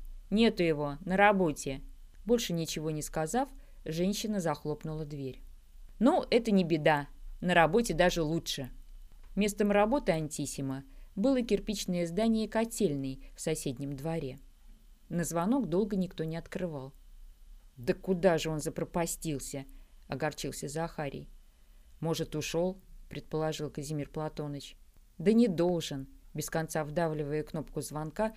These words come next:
сказал Захарий и тут же пояснил: "Котлы у него". "Эй, недомерок, это ты, что ли?" донёсся откуда-то сверху мужской голос. С крыши котельной прямо над дверью торчала лохматая голова.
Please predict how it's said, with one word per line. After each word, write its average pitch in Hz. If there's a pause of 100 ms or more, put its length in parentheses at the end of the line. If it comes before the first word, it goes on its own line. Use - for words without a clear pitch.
(160)
сказал 170
Захарий 147 (140)
и 170
тут 185
же 175
пояснил: 170 (340)
"Котлы 254
у 143
него". 139 (1400)
"Эй, 247
недомерок, 185 (240)
это 226
ты, 226
что 240
ли?" 143 (520)
донёсся 170
откуда-то 156
сверху 220
мужской 170
голос. 143 (560)
С -
крыши 170
котельной 170 (220)
прямо 175
над 175
дверью 151
торчала 196
лохматая 165
голова. 156